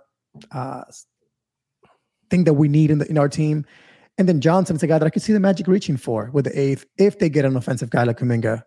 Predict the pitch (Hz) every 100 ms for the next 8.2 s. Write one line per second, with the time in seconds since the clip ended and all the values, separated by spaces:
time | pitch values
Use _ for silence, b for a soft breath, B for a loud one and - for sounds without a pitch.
0 | _ - 135 123 - 113 101 - b b
1 | b b - 127 117 107 95 98 - _
2 | - 156 165 170 156 160 151 127 135 -
3 | 123 127 117 117 117 117 139 120 107 127
4 | 117 117 113 123 123 120 113 120 117 123
5 | 110 107 135 113 113 b b b - 135
6 | 120 113 127 110 104 - 135 120 147 151
7 | 151 143 139 147 147 - 143 131 139 131
8 | 127